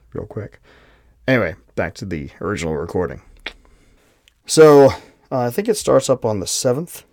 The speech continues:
So as shor-, shortly after this goes live, the story bundle will be live too. And next week when I get back to the Pericles Conspiracy, I will pimp it some more. But, uh, go check it out, even if you don't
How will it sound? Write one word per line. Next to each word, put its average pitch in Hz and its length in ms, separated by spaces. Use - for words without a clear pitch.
So 110 400
as 107 160
shor-, - 220
shortly 143 420
after 117 400
this 113 240
goes 110 320
live, 107 480
the - 60
story 107 240
bundle 104 500
will - 140
be 104 100
live 101 300
too. 104 260
And 113 140
next 107 240
week 113 220
when 113 100
I 107 80
get 107 140
back 127 160
to - 80
the - 40
Pericles 117 460
Conspiracy, 131 540
I 123 60
will 117 140
pimp 139 220
it 123 100
some 135 140
more. 143 260
But, 139 200
uh, 131 160
go 139 140
check 139 200
it 127 80
out, 131 300
even 123 220
if 113 160
you 113 100
don't 120 300